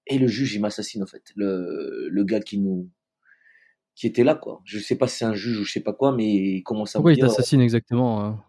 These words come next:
Speaker 1: Ah, il me dit, euh, « Vous êtes monsieur machin ? » Donc oui, j'ai dit oui, donc je sais pas comment ça se passe, hein.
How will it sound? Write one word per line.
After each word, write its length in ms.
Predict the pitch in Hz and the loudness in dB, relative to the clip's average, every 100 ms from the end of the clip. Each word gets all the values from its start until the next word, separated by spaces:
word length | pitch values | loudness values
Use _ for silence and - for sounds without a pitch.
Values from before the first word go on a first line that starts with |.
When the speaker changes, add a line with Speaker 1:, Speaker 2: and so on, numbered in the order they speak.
| _ - | _ 6
Speaker 1:
Ah, 100 | 226 | 8
il 120 | 196 | 10
me 120 | 180 | 8
dit, 280 | 143 185 185 | 6 6 8
euh, « 1200 | 160 147 139 135 131 131 127 127 123 123 120 117 | 10 10 10 10 10 10 10 8 8 6 6 4
Vous 180 | 107 123 | 0 0
êtes 140 | 139 143 | 0 0
monsieur 240 | 135 147 | 0 4
machin ? » 440 | 131 - 175 220 196 | 4 4 4 4 6
Donc 200 | 135 - | 4 4
oui, 160 | 160 | 2
j'ai 120 | 135 123 | 2 2
dit 140 | 139 | 2
oui, 360 | 135 180 190 151 | 2 2 2 0
donc 200 | 117 101 | -4 -4
je 60 | |
sais 80 | - | -6
pas 100 | - | -6
comment 140 | - 101 | -6 -8
ça 100 | - | -2
se 80 | |
passe, 200 | 170 170 | 0 2
hein. 140 | 139 | 0